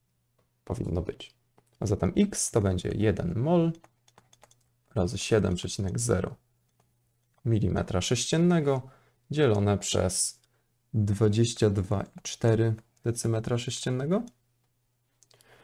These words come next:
Jednostki oczywiście nam się nie zgadzają na razie, ale, y, na przykład możemy zamienić decymetry sześcienne na milimetry sześcienne.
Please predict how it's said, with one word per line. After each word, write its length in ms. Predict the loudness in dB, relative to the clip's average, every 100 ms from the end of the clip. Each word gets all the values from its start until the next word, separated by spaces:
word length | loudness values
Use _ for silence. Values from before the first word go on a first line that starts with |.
| _ _ _
Jednostki 400 | 0 4 4 2
oczywiście 380 | 0 0 -4 -2
nam 120 | -2
się 140 | -2 -2
nie 140 | 0
zgadzają 440 | 2 2 2 2 0
na 100 | -2
razie, 380 | -2 -2 -2 -2 -8 _ _ _ -6
ale, 400 | 0 2 4 2
y, 20 | -2 -4 -4 -6 -6
na 60 | -2
przykład 180 | 0 0
możemy 340 | 2 2 2
zamienić 420 | 2 0 0 0
decymetry 500 | -2 -2 0 0 -2
sześcienne 520 | -4 -4 -2 -2 -2 -2
na 140 | -4
milimetry 640 | -2 2 2 0 -4 -6
sześcienne. 680 | -6 -6 -6 -6 -4 -2 -4